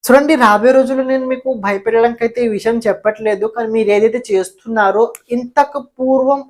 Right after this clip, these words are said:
ఉన్నట్టు పరిస్థితి ఉండదు. మీరు లాస్ట్ టైమ్ చూసుకున్నది ఎయిటీ పర్సెంట్ ప్రాబ్లం లోపల నుంచి అలా రాబోయే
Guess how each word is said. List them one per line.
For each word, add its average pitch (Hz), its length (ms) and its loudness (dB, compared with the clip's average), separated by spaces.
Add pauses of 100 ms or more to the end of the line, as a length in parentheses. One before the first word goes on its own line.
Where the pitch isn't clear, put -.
(140)
ఉన్నట్టు 240 400 -2 (120)
పరిస్థితి 214 520 -2 (200)
ఉండదు. 202 480 2 (640)
మీరు 247 200 6 (180)
లాస్ట్ 226 340 4
టైమ్ 269 220 0
చూసుకున్నది 247 380 -4 (200)
ఎయిటీ 220 380 0 (120)
పర్సెంట్ 262 380 0 (160)
ప్రాబ్లం 208 580 4 (160)
లోపల 208 300 0 (100)
నుంచి 202 300 -6
అలా 214 200 4
రాబోయే 190 320 6